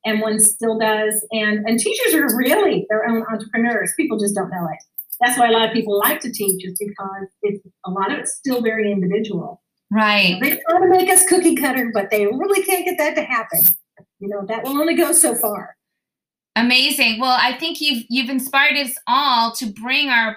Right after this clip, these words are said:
Speaker 2: passion and our interests into this digital global marketplace and,
Speaker 1: Mm-hmm.
Speaker 2: and share our unique talents with others. So how can our listeners get in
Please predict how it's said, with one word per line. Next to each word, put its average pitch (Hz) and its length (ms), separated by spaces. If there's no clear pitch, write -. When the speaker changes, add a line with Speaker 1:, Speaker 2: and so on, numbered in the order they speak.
Speaker 2:
passion 220 840
and 220 220
our 214 100
interests 214 760
into 233 500
this 208 480
digital 240 520
global 220 540
marketplace 202 1300
and, 214 340
Speaker 1:
Mm-hmm. 170 100
Speaker 2:
and 233 120
share 254 300
our 247 160
unique 240 440
talents 277 400
with 233 180
others. 202 540
So 262 260
how 320 340
can 330 240
our 285 240
listeners 277 580
get 269 180
in 233 60